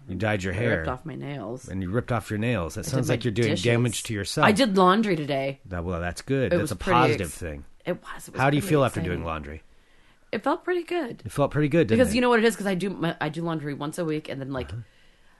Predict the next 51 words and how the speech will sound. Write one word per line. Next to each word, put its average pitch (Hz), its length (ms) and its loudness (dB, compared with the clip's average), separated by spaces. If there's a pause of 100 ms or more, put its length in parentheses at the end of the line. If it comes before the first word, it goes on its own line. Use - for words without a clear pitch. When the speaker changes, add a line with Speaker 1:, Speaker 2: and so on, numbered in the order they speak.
(200)
Speaker 2:
then 156 120 0
I 147 300 0
fold, 170 360 2
I 143 200 -2
roll 165 240 0
up 175 160 -4
all 175 300 -2
the 190 100 -10
same 214 260 -6
socks, 175 460 -4
and 147 100 -6
then 127 80 -2
Speaker 1:
Mm-hmm. 85 100 -2
Speaker 2:
have, 135 140 0
like, 156 160 -4
my 175 120 -4
unders 156 600 -4
and 135 140 -6
my 127 120 -8
shirts - 500 -6
and, 123 320 -8 (100)
and 131 180 -4
pants 170 360 -6
and 165 80 -4
everything. 147 380 -6 (100)
Speaker 1:
And 107 100 -4
it 87 40 -4
feels 123 280 2
good. 123 180 2
It 95 60 -2
feels 113 240 -2
like 107 140 -4
you're 82 100 -6
whole. - 160 0
Speaker 2:
And 170 100 4
then 165 120 4
set 196 240 4
'em 208 100 2
all 202 140 4
back 196 240 2
out 196 180 0
because 160 180 -6
I 151 80 0
know 156 140 2
I'm 156 140 0
just 147 140 -8
gonna 131 120 -2
put 180 240 -8
them 180 140 -2
all 175 180 2
on 175 400 2